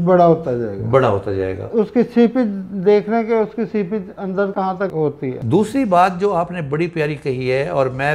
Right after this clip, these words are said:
Speaker 2: بحیثیت ایگریکلچر گریجویٹ کے، میں یہ سمجھتا ہوں کہ اگر مجھے پانی یہی مل جائے تو مجھے کسی تگ و دو کرنے کی ضرورت نہیں ہے، لیکن اگر پانی تھوڑا سا دور ہوگا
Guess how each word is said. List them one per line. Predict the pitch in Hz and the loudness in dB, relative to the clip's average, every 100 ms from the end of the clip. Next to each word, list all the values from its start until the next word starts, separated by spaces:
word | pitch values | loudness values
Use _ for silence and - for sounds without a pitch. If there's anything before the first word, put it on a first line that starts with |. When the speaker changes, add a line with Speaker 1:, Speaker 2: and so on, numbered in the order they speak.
| 131 | 0
Speaker 2:
بحیثیت | 120 127 - 143 139 135 131 - | 0 0 0 -2 -2 0 0 -2
ایگریکلچر | 127 123 123 135 143 131 | -4 -4 -4 -6 -6 -4
گریجویٹ | 117 113 107 107 107 | -2 -2 -2 -6 -4
کے، | 107 113 143 | -4 -2 -4
میں | 117 135 208 | -4 0 2
یہ | 220 | 2
سمجھتا | 214 156 139 - | 2 -2 -2 -2
ہوں | 123 117 127 151 | -2 -2 -4 -6
کہ | 143 165 | -6 -6
اگر | 151 196 160 | -4 -2 -4
مجھے | 135 127 143 143 | -6 -4 -2 -2
پانی | - 123 127 135 147 151 | -4 -4 -4 -4 -4 -4
یہی | 127 147 165 220 | 2 2 4 2
مل | 175 143 | 2 2
جائے | 123 110 95 - | 2 2 0 -2
تو | 175 | -4
مجھے | 143 160 196 196 | -2 2 2 0
کسی | 180 196 | -6 -8
تگ | 170 165 160 | -6 -2 -2
و | |
دو | 160 151 | 0 0
کرنے | 156 147 151 | 0 -4 -4
کی | 143 | -6
ضرورت | 127 131 135 | -4 -2 -2
نہیں | 117 104 90 | -2 -6 -6
ہے، | 85 | -4
لیکن | 127 156 180 208 208 - | 0 2 2 -2 -2 0
اگر | 165 208 214 | 2 2 0
پانی | 151 160 202 | 0 0 -2
تھوڑا | 202 180 | -2 0
سا | 175 151 | 0 0
دور | 139 202 | 0 2
ہوگا | 156 120 117 120 | 2 4 4 4